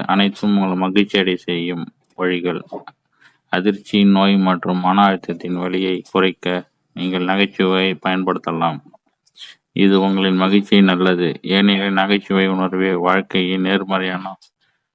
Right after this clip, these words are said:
பக்கத்தை பார்க்க உதவுகிறது. வாசிப்பின் கதவுகளை திறக்கும். வாசிப்பு உங்களுக்கான புதிய கதவுகளை திறந்து விடுகிறது. உங்களுக்கு பிடித்தரமான கற்பனை உணர்வு வாசிப்பு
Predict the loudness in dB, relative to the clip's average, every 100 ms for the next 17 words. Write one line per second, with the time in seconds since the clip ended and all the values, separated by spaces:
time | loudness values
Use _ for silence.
0 | _ _ -6 -2 -2 0 -2 -2 2 2
1 | 2 -2 0 0 0 -2 -2 -4 -8 -14
2 | -16 _ _ _ _ _ _ _ _ _
3 | _ _ _ 2 2 2 -2 0 0 0
4 | 0 0 0 -2 -2 -2 -2 -2 -2 0
5 | 0 2 0 -2 -2 0 0 -2 0 2
6 | 2 2 4 4 4 2 2 0 -2 0
7 | 2 2 2 0 -2 -4 -4 -8 -18 _
8 | _ _ _ -6 0 2 2 -2 -4 0
9 | 0 2 0 0 0 0 0 -4 -4 -2
10 | 0 0 -2 -2 -2 -2 2 0 0 -6
11 | -4